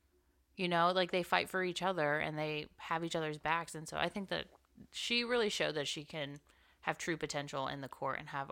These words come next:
a real standing place when she did that, let alone when she let her friends go and win the entire blood rite while she stood, like, not knowing if she was gonna live or not,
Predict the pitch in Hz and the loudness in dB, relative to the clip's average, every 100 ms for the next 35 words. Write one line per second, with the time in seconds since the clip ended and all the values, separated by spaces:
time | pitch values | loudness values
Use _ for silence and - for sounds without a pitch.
0 | - 143 147 147 143 - 156 139 131 127 | -8 -8 -6 -4 -4 -6 -8 -6 -8 -8
1 | 143 131 143 - - - - - - 147 | -6 -4 -4 -6 -8 -18 -20 -14 -8 -6
2 | - 143 135 135 127 131 - 165 165 151 | -6 -4 -6 -4 -2 -2 0 0 2 2
3 | 151 147 143 135 - 147 131 123 - _ | 2 2 0 -2 -2 -2 -2 -2 -6 _
4 | _ _ 165 151 151 139 - 151 156 147 | _ _ 0 2 2 -2 0 -2 -2 -2
5 | 139 139 143 143 156 156 151 143 - 165 | 0 0 -2 -4 -4 -2 -4 -4 -2 -4
6 | 143 135 139 147 151 131 127 139 139 - | -4 -8 -4 -4 -2 -2 -2 -6 -6 -4
7 | 175 147 - - - 156 143 139 147 147 | -4 -4 -2 -4 0 2 2 0 -2 -2
8 | 156 160 151 151 - 160 147 139 139 156 | -2 -2 -4 -6 -8 -10 -8 -8 -6 -4
9 | 151 131 131 131 | -6 -6 -4 -4